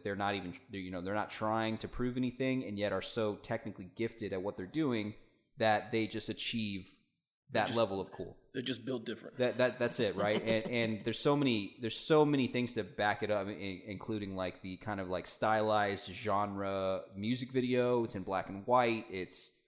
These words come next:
Speaker 1: they're all in suits. They're kind of playing in a dive bar. It's got that jazzy feel to it. Like, it has all the elements of, that was my argument for the band knows how to be cool. They're just not that concerned with it.
Speaker 2: Yeah.
Speaker 1: And for me,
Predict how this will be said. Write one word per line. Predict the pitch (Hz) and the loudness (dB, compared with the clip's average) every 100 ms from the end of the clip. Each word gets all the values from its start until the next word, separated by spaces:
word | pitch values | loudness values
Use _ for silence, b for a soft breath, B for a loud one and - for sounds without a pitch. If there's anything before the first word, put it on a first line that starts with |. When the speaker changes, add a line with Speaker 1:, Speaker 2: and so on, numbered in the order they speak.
| _ | _
Speaker 1:
they're | 98 95 | 0 0
all | 85 | 0
in | 78 | -2
suits. | - - 131 120 113 - | -4 0 0 0 -2 -4
They're | 107 | -4
kind | 98 107 | -6 -8
of | 92 | -6
playing | - 104 95 | -6 -6 -6
in | |
a | 82 | -4
dive | 113 110 110 | 0 2 2
bar. | 110 107 101 98 98 - - - | 2 4 4 2 0 -6 -20 -14
It's | - | -2
got | 110 | 0
that | 98 92 | 0 0
jazzy | 110 101 95 95 | 2 2 0 -4
feel | 120 127 | -2 -2
to | 127 127 123 | 0 2 2
it. | |
Like, | 113 110 | 2 2
it | 135 | 6
has | 143 | 8
all | 151 | 6
the | 147 | 6
elements | 127 131 127 113 - | 6 6 2 0 -2
of, | 104 90 - _ _ _ - | -2 -6 -18 _ _ _ 6
that | 160 | 8
was | 170 143 | 6 6
my | 127 - | 4 8
argument | 135 143 123 117 - | 8 8 2 -2 -2
for | - 123 113 110 117 | -2 2 4 2 0
the | 120 | -2
band | 117 131 160 151 107 | 2 4 4 2 0
knows | 117 156 139 - | 2 4 4 2
how | 120 | 0
to | 113 | 0
be | 101 - | -4 -8
cool. | - 185 123 95 90 90 - | -4 -2 0 0 0 -2 -2
They're | 113 | -2
just | 113 | 0
not | 120 107 104 | 0 0 0
that | 101 | -4
concerned | 98 - 98 127 | -6 -6 -4 -2
with | 143 139 | -2 -2
it. | 175 - b b b - | -4 -4 b b b -10
Speaker 2:
Yeah. | 107 - _ | -10 -10 _
Speaker 1:
And | 127 120 117 107 - _ _ - | 0 2 2 -2 -10 _ _ 0
for | 135 | 2
me, | 135 160 214 170 135 123 - | 4 2 2 4 2 0 -6